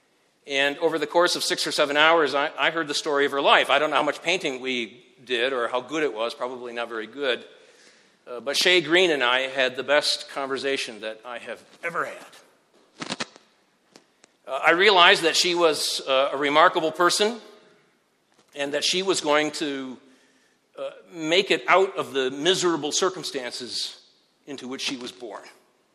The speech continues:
She had all of the gifts and, and all of the skills that she needed to, to make it in life. Uh, but for one thing, she had no father.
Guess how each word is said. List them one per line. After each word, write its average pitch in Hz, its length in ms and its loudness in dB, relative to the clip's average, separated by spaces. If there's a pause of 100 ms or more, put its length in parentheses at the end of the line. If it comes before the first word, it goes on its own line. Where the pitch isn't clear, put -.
(380)
She - 180 -12
had 123 260 -4
all 190 260 8
of 147 100 0
the 147 80 -2
gifts 123 460 -6
and, 113 320 -10
and 123 240 -8 (120)
all 208 260 8
of 160 80 0
the 151 80 -2
skills - 880 -2 (640)
that - 100 -14
she 151 240 -4
needed 131 420 -6
to, 107 200 -14
to - 180 -20 (200)
make 160 340 -10
it - 300 -20 (360)
in 107 120 0
life. - 440 -16 (800)
Uh, 135 80 -12
but 147 160 -2
for 165 140 -6
one 208 180 -2
thing, 135 220 -8 (1400)
she 151 160 -10
had 131 140 -4
no 131 100 -6
father. - 320 -12